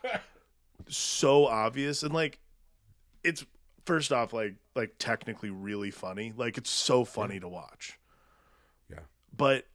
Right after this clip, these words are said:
Speaker 2: also, and I don't know how you felt, like, the first time you wa-, I don't know how many times you've seen this one.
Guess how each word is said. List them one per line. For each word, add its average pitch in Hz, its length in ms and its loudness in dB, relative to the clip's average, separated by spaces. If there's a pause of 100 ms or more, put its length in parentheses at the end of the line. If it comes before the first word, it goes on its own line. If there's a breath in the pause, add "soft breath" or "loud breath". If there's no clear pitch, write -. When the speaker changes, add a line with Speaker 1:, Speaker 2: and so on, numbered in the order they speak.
(160)
Speaker 2:
also, 180 580 0
and 131 100 0
I 156 60 4
don't 277 120 0
know 320 100 2
how 185 80 4
you 147 200 0
felt, 101 380 -10
like, 123 140 -2
the 117 60 -8
first 147 260 2
time 160 160 4
you 139 100 0
wa-, 117 160 2
I 120 40 6
don't 170 120 4
know 151 80 4
how 131 100 2
many 127 120 -2
times 113 280 -2
you've 98 120 -8
seen 98 180 -8
this 95 160 -12
one. 87 200 -18